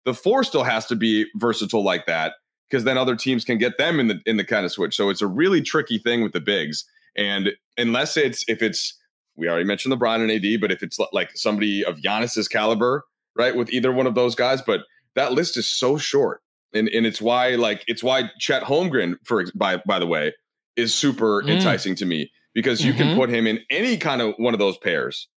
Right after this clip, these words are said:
Speaker 1: Uh, and it, sure, he's gotta add a little bulk, like, he will, right? He's, uh,
Speaker 2: Right.
Speaker 1: he's nineteen. So, but that's a, that's a real challenge that I don't think anybody aside from the Lakers,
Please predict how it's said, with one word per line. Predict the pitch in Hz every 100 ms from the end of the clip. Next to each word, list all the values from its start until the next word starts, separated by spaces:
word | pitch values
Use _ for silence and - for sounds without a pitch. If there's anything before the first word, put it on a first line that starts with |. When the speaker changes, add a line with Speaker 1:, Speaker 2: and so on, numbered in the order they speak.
| _ _ _ _ 107
Speaker 1:
Uh, | 107 107
and | 113 107 -
it, | 110
sure, | - 135 -
he's | 80
gotta | 80 73 73
add | 76
a |
little | 71 71
bulk, | 69 -
like, | 78 -
he | 90
will, | 73 - - _
right? | 73 73 -
He's, | 80 73 -
uh, | 73 65
Speaker 2:
Right. | 58 -
Speaker 1:
he's | 76 73 -
nineteen. | 76 65 - 64 -
So, | 67 - - - _ -
but | 123 - - _ _ -
that's | 113 135 151 165
a, | 147 135 113 - _ 117
that's | 135 131
a | 143
real | 131 127
challenge | - 120 113 98
that | 95
I |
don't | 104 101
think | 110 98 -
anybody | 101 92 92 92
aside | 85 - 101 95 98 92
from | - 98 90 90 -
the | 87
Lakers, | 90 127 95 76 90